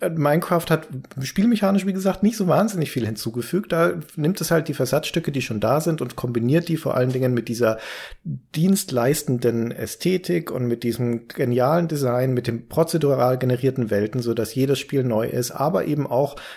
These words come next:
mit sehr spielerischen Elementen wie der Tatsache, dass es Antagonisten gibt, dass die Welt eine durchaus bedrohliche ist, so dass die,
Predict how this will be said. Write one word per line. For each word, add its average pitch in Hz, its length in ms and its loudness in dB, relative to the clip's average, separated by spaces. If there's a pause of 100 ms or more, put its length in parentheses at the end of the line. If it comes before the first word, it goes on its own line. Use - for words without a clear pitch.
mit 123 140 0
sehr 127 180 2
spielerischen 175 1200 0
Elementen 135 640 0
wie 131 60 2
der 127 160 2
Tatsache, 123 400 -2
dass 123 160 2
es 127 120 -2
Antagonisten 104 760 -4
gibt, 101 160 -10
dass 107 120 -6
die 117 140 -2
Welt 113 220 2
eine 117 160 0
durchaus 120 380 -2
bedrohliche 123 640 2
ist, - 260 -6 (260)
so - 100 -2
dass 120 220 0
die, 131 260 2